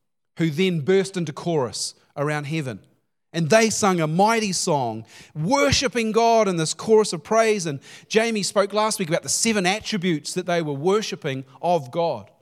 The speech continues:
And have a gra-, grab a listen to that. But then we get to our verse. Every creature, verse thirteen, "Every creature in heaven and on earth and under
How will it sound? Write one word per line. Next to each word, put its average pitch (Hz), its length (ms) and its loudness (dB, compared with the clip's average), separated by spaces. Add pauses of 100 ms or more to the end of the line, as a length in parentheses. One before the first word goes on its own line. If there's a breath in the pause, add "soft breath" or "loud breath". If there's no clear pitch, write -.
(1120)
And 131 160 -10
have 156 220 -4
a - 20 -6
gra-, 160 280 -2
grab 175 260 -4
a 147 40 0
listen 160 260 0
to 139 100 -6
that. 113 300 -8 (1000)
But 143 140 -4
then 165 100 4
we 156 100 2
get 143 140 -6
to 123 140 -2
our 135 120 2
verse. 113 460 -6 (960)
Every 175 460 4
creature, 156 480 -2
verse 139 260 -2
thirteen, 127 480 -4 (720 soft breath)
"Every 185 420 4
creature 175 520 -4
in 123 180 -2
heaven 170 460 2 (800)
and 120 200 -4
on 185 320 2
earth 220 480 -4 (380)
and 123 180 -4 (160)
under 196 320 4